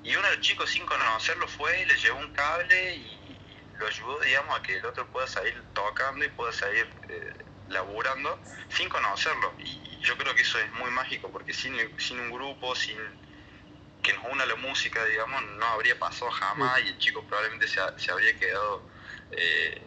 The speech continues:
Speaker 1: ahí sin poder tocar, con un embole bárbaro.
Speaker 2: Sí.
Speaker 1: Pero bueno, estamos ahí justo laburando para, para poder crecer como comunidad, digamos.
Speaker 2: ¿Y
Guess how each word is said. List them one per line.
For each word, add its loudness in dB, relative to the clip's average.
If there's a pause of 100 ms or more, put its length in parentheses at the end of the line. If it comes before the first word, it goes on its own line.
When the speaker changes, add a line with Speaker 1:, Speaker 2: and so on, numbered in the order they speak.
(200)
Speaker 1:
ahí 2
sin 0
poder 0
tocar, 0
con -6
un -4
embole 0
bárbaro. 0 (240)
Speaker 2:
Sí. -10
Speaker 1:
Pero -8
bueno, 0
estamos -4
ahí 0
justo -6
laburando -4
para, -4
para -4
poder 0
crecer -2
como -8
comunidad, -6
digamos. -4 (1800)
Speaker 2:
¿Y 4